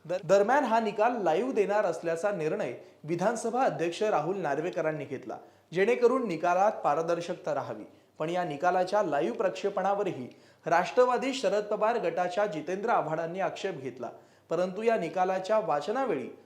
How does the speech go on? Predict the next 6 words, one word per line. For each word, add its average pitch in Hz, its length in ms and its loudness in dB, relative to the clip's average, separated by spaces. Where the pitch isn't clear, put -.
दोन्हीही 208 420 2
गटातील 208 460 -2
काही 175 340 -2
लोकांना 151 520 -2
उपस्थित 202 540 -2
राहण्यासाठी 160 720 0